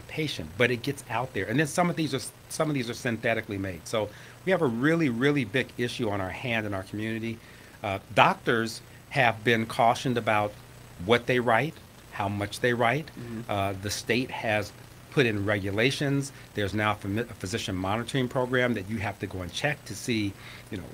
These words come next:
Speaker 1: what your patients are getting. And, uh, now we don't have prescription pads anymore. I should back up and
Speaker 2: Yeah.
Speaker 1: say we get about a hundred per
Speaker 2: Limited.
Speaker 1: year,
Speaker 2: <laughs>
Speaker 1: but they're locked, right? So all of these pain medications have to be called into a pharmacy. Um, and, and then again, it's the lowest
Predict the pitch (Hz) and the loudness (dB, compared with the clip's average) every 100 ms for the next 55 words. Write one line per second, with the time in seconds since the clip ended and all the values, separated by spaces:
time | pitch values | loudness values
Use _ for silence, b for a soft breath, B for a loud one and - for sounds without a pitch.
0 | 101 127 127 135 - 135 123 123 120 110 | 2 2 4 2 2 0 0 -4 -4 0
1 | 120 120 120 107 87 B B B B - | 2 2 0 -2 -6 B B B B -14
2 | - - 67 107 120 131 127 123 101 110 | -12 -12 -2 6 6 6 4 2 2 0
3 | - - - 143 139 127 131 127 120 120 | 0 -8 4 4 4 0 4 4 4 0
4 | 120 117 107 104 117 117 - 110 107 120 | 0 2 2 2 -6 -10 -2 -2 -2 -6
5 | 107 117 101 107 110 95 98 82 131 131 | -2 -2 0 2 2 4 2 2 0 2
6 | 120 113 131 120 117 127 - - 120 110 | 4 4 4 4 2 0 -2 -2 2 4
7 | 113 101 98 101 123 - - - 113 139 | 4 4 4 4 2 -2 -18 -2 2 2
8 | - 117 B B - 120 143 135 135 - | 2 2 B B 2 4 4 2 -2 0
9 | 123 123 120 - 127 113 110 101 101 101 | -2 -2 -4 -4 -6 -6 -8 -8 -6 -6
10 | - - 101 101 110 123 127 139 135 - | -8 -10 -4 -4 2 2 2 0 0 0
11 | 143 143 139 151 156 B B B B 101 | -2 -2 -4 -6 -8 B B B B -4
12 | 95 95 120 113 120 120 156 147 156 156 | -2 -2 -2 -2 -2 0 2 2 2 0
13 | 104 - 95 107 123 135 131 | 0 -4 -4 0 2 2 0